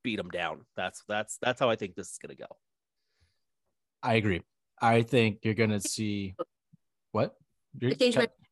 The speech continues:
Speaker 2: you're cutting out.
Speaker 3: I changed my vote.
Speaker 2: Do you keep your vote?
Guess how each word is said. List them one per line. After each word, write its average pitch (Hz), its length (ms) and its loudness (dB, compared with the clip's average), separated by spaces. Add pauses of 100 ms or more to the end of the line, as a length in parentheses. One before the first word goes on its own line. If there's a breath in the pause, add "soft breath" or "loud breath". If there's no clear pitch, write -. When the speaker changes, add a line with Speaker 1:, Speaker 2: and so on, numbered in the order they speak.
(720)
Speaker 2:
you're 123 120 -2
cutting 117 340 -2
out. 90 180 -2 (560)
Speaker 3:
I 226 140 2
changed 269 500 2
my 214 180 2
vote. 190 440 0 (680)
Speaker 2:
Do 113 60 -2
you 110 420 0
keep 139 280 -2
your 156 100 2
vote? 170 280 2